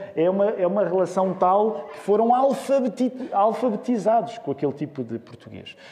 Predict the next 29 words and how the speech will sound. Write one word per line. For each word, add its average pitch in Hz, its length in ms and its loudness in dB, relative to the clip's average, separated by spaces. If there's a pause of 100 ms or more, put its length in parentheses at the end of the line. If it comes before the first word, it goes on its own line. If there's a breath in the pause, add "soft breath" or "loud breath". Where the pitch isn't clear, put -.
E 156 120 -2
nós 202 260 2
amamos 170 320 0
João 139 160 -2
Ferreira 139 320 -2
de 139 60 2
Almeida 147 420 2
porque, 151 240 -8
de - 80 -20
facto, 156 400 0 (340 loud breath)
tem 403 140 2
uma 233 160 2
riqueza. 120 440 -4 (260 loud breath)
Mas 381 120 -2
também 403 260 0
temos 233 280 2
de 196 100 2
admitir, 143 640 0
para 151 240 0
não 160 100 0
sermos 151 280 -2
sempre 135 280 -6
chatos, 127 680 0
de, 120 120 0
"Ah, 147 200 6
tem 135 180 -2
de - 80 -12
ser 135 160 0
Almeida", 113 460 0